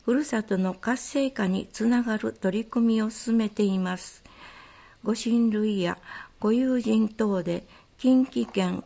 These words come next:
在住の町出身者がいらっしゃいましたら、ご連絡いただき、ふるさと会への参加をお勧めください。平成二十八年度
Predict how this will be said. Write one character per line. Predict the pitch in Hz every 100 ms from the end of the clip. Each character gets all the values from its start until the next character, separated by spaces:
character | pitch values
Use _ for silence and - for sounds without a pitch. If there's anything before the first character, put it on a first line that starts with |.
| -
在 | - 233 254
住 | 247 240
の | 226 220 220 -
町 | - 254 202
出 | - 240
身 | 247 - 254
者 | 262 196
が | 185
い | 185
ら | 214
っ |
し | 240 -
ゃ | 233
い |
ま | 226 226
し | -
た | - 190
ら、 | 165 - - - - - - - -
ご | 190
連 | 233 254
絡 | 240 226 233
い | 214
た | 220
だ | 208 202
き、 | 202 202 - - - - -
ふ | -
る | 226
さ | 254 262
と | 262
会 | - 220 208 202
へ |
の | 185 180
参 | - 262 262 220
加 | 196 180
を | -
お | -
勧 | 180 220 214
め | 220 196
く | 196
だ | 196 180
さ | - 185 165
い。 | - - - - - - - - - - - - -
平 | - 285 277
成 | 277 269
二 | 247 247
十 | 240 214 196
八 | 220 220 214
年 | 214 202 185
度 | 170 170